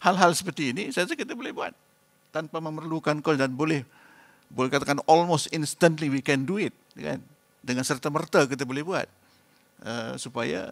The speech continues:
sekurang-kurangnya ada perubahan. Uh, jadi ini yang rakyat nampak dan saya fikir kita perlu, uh, sedar bahawa mereka memerhati kita.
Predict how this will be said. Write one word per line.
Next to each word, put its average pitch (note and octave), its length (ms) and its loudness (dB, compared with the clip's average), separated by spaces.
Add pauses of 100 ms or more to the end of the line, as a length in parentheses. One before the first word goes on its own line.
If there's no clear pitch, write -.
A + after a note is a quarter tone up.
sekurang-kurangnya F#3 480 2
ada G3 160 2
perubahan. D#3 460 0 (720)
Uh, A#2+ 480 -6 (100)
jadi C3+ 220 -4 (100)
ini E3 160 2
yang B2 120 4 (760)
rakyat B2 240 4
nampak A2 480 0
dan G#2 160 -4
saya G#2+ 160 -2
fikir C3+ 320 -8
kita B2 400 -6
perlu, A2+ 560 -8
uh, F2+ 240 -10 (560)
sedar A2+ 400 0
bahawa A2 240 -6
mereka G#2 560 0
memerhati G2+ 640 -10
kita. G#2 240 -14